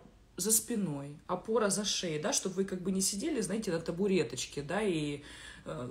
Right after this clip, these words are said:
у вас не напрягались никакие мышцы. Зачем это надо? Давайте, наконец-то, пригласим себя кайфануть и расслабиться. Ведь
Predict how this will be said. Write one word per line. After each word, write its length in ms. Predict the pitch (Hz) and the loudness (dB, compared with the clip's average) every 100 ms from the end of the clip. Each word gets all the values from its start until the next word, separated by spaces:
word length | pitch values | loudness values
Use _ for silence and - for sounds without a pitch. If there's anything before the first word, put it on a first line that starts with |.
| - - | -8 -2
у 40 | |
вас 200 | 202 202 | 0 2
не 60 | 208 | 2
напрягались 600 | 196 202 190 165 147 - | 2 0 0 0 0 -2
никакие 440 | 156 185 - 190 | -4 -6 -2 0
мышцы. 480 | 233 330 320 - 208 | 2 2 2 0 0
Зачем 340 | 214 226 359 | -2 0 0
это 200 | 349 - | 0 0
надо? 360 | 247 220 151 135 | 0 0 -2 -4
Давайте, 460 | 139 220 349 330 226 | 0 2 4 2 0
наконец-то, 580 | 220 233 269 277 - | 0 0 0 0 -2
пригласим 720 | 190 202 185 202 208 - 330 339 | -2 0 2 2 2 2 2 2
себя 460 | - 185 214 277 | 0 -2 -2 -4
кайфануть 760 | 277 214 208 214 233 302 349 185 | -2 -2 -2 0 2 2 0 -2
и 40 | |
расслабиться. 800 | 185 190 - 160 143 127 - 139 | 2 2 2 0 -4 -4 -4 0
Ведь 240 | 180 190 | -2 -2